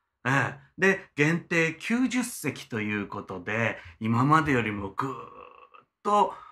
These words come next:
まあ、人数を絞ってやるんですな。これも仕方がないことですがね、本当は大勢さん来ていただきたいですよ。うん。ですがね、まあ、お寺さんでやるってのは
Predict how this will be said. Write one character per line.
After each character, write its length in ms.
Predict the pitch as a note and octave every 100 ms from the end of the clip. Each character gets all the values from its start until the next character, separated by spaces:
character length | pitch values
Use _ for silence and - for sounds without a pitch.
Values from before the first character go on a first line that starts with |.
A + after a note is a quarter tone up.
| -
ま 240 | C#3+ C#3+ B2+
あ、 40 |
人 320 | B2 C3 C3+
数 140 | A2 G#2+
を 140 | F#2+
絞 340 | - F#2+ A2 C3+
っ 160 | C#3
て 360 | C#3 A2 F#2+ - _ _
や 100 | - - -
る 40 | C4
ん 60 |
で 100 | -
す 160 | - -
な。 760 | - - C3+ C#3+ D#3 D3+ C#3+ - _ _ -
こ 180 | -
れ 140 | F#2 F#2
も 160 | F#2
仕 160 | F#2 -
方 240 | A#2 A2+
が 180 | C3 C#3+
な 220 | D3 E3
い 80 | D#3+
こ 140 | B2+ C3+
と 160 | D#3+
で 120 | D#3+
す 140 | D3 B2+
が 140 | G2
ね、 440 | F2+ A#2+ G3+ G#3 - _
本 260 | - G#2+ G#2+
当 80 | G#2
は 140 | G2
大 200 | A2 C3+
勢 160 | D3 D#3
さ 160 | C3+
ん 100 | A2
来 100 | A2
て 120 | - C#3+
い 100 | A2+
た 120 | D#3+
だ 120 | F3+
き 80 | -
た 160 | G3+
い 60 | G3
で 80 | D#3+
す 160 | -
よ。 260 | C#3 A2 - - -
う 80 | D3 C#3+ A#2+ -
ん。 40 | -
で 100 | G3
す 100 | E3+
が 100 | A2
ね、 200 | A#2+ G#2+
ま 100 | C3
あ、 60 | D3
お 80 |
寺 220 | E3 D#4 D#4
さ 140 | D4
ん 100 | B3+
で 60 | B3+
や 100 | G#3+
る 80 |
っ 40 | A3
て 180 | - G3+
の 60 |
は 160 | A#2+